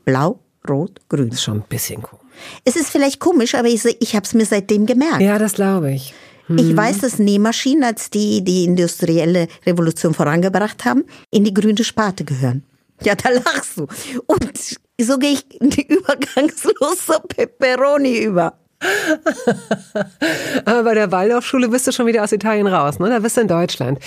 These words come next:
Speaker 2: Vielleicht können wir diese kleine Lücke füllen, indem wir einigermaßen chronologisch bleiben. Du kommst mit vier nach Italien zu deiner Tante, kriegst dort immer mehr Pasta untergejubelt und wirst Fan. Wie lange bleibst du da? Erstmal?
Speaker 1: Erstmal drei Jahre am Stück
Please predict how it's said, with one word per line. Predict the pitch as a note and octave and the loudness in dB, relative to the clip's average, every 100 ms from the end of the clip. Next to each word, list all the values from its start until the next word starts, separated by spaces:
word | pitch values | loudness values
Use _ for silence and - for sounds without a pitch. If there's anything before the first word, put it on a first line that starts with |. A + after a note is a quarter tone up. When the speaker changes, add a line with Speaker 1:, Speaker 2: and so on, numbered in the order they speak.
| - | -6
Speaker 2:
Vielleicht | - A3 | 0 0
können | - A3+ | 2 2
wir | |
diese | G#3 G#3 | 2 0
kleine | G#3+ F#3+ | 2 2
Lücke | F#3+ F#3+ A#3+ D4+ D4+ D4 - | 4 4 2 0 0 -2 -10
füllen, | - - A#3 F3+ D3+ C4+ D4+ - - - - | -10 0 2 4 4 2 0 -6 -18 -18 -2
indem | F#3+ G3+ G#3 | 2 4 4
wir | G3+ - | 2 2
einigermaßen | G#3 G#3+ G#3 G3+ G3+ | 4 4 4 2 2
chronologisch | G3+ G3 F#3 F3+ F3 E3 | 0 2 4 4 2 0
bleiben. | D#3+ D3+ E3 | 0 4 2
Du | |
kommst | D#3+ G3+ A3 G3 | 4 2 2 2
mit | F3+ | 0
vier | - A3 A3+ | 0 2 4
nach | G#3+ G3 | 4 4
Italien | F3+ F3+ F3 | 2 2 2
zu | E3+ | 2
deiner | F3 D#3 | 4 4
Tante, | D3+ D3 D#3+ F#3 G#3+ C4 C4 - - - | 2 4 4 4 4 4 0 -8 -20 -4
kriegst | - F#3+ - | 0 2 4
dort | E3+ F3 - | 4 2 2
immer | E3+ E3+ | 2 4
mehr | E3 D#3+ | 4 4
Pasta | F#3 F#3+ F#3+ | 2 2 2
untergejubelt | E3+ G3 G3 G3 E3 E3 F3+ | 4 4 4 2 2 2 2
und | D3 D#3 | 2 2
wirst | D#3 D3 - | 2 0 -4
Fan. | - - B2 G#2 C#3+ | -8 -2 0 2 2
Wie | E3 | 4
lange | F3 E3+ | 4 2
bleibst | D#3+ D3+ - | 2 0 -2
du | G3+ | 0
da? | F#3+ G#3 D4 - - - - | 2 0 -2 -8 -20 -20 -6
Erstmal? | - F#3 F#3 G#3 G3+ C4 E4 D4+ | 0 2 2 0 2 2 0 0
Speaker 1:
Erstmal | A#3+ D#4 - C4 B3+ | 0 0 2 0 2
drei | G3+ G3 G3 | 0 0 2
Jahre | F#3+ F#3 F3+ E3+ - | 2 0 0 0 -2
am | D#3 | -4
Stück | C#3+ - - C#4 A#4+ - - | -4 -6 -4 -2 -2 -4 -16